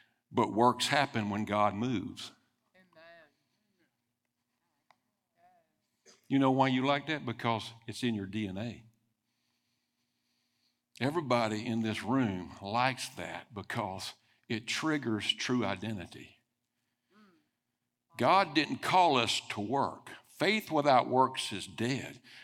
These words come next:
Speaker 1: You need to decide who's doing the work. 'Cause at the end of this thing, we're all gonna say together in unison,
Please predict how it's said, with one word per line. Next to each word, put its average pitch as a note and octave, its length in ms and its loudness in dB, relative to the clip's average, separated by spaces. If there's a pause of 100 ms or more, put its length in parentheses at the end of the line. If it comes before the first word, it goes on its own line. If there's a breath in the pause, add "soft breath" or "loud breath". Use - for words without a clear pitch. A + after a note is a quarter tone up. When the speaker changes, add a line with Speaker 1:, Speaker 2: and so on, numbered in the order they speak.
(180 loud breath)
Speaker 1:
You A2 160 -4
need F3 240 4
to F#3 80 -2
decide C3+ 540 4
who's C3+ 240 2
doing A2+ 420 0
the F2+ 80 -8
work. G2+ 440 -6 (800)
'Cause A2+ 140 -2
at A#2 160 2
the A2 120 2
end D#3+ 180 4
of E3 80 0
this F3+ 160 2
thing, F#3 360 -4 (220 loud breath)
we're A#2+ 220 6
all E3 200 12
gonna B2 220 2
say A2+ 260 -2
together A#2 560 -2
in G2+ 140 -6
unison, B2+ 520 -2